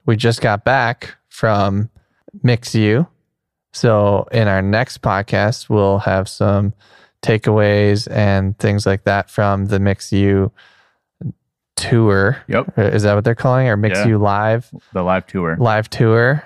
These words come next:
Speaker 1: Um, so we'll fill you in on some of our new insights that we gained from that.
Speaker 2: Yeah. Yeah. The last thing I wanna say as we wrap up is, like I said earlier, the whole, like,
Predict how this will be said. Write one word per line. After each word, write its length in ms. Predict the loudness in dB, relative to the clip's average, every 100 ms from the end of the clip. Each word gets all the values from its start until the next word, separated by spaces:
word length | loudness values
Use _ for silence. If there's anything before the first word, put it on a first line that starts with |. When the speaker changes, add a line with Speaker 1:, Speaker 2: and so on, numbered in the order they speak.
| -12 -6
Speaker 1:
Um, 400 | -4 -2 -4 -6
so 220 | -2 0 0
we'll 80 | -2
fill 280 | -2 0 2
you 240 | 2 2
in 160 | 2 2
on 260 | 0 -2 -6
some 300 | -4 -2 0
of 80 | 2
our 160 | 2
new 180 | 2 2
insights 500 | 2 0 0 -2 0
that 100 | -2
we 100 | 0
gained 280 | 0 -2 -2
from 180 | -2 0
that. 340 | 0 0 -4 -6
Speaker 2:
Yeah. 180 | -4 -4 _ _ _ _ _
Yeah. 200 | -2 0
The 100 | 2
last 200 | 2 2
thing 120 | 0 2
I 60 |
wanna 180 | 2 0
say 200 | 0 0
as 120 | 0
we 120 | -2
wrap 260 | 0 0 0
up 180 | -2 -2 -2
is, 400 | 0 -2 -6 -20 _ _ _ _ _ _ -4
like 140 | 0
I 60 | 0
said 200 | 0 2
earlier, 480 | 2 2 2 0 -6 _ _ _ _
the 260 | -2 0 2
whole, 280 | 2 0 2
like, 260 | 0 -2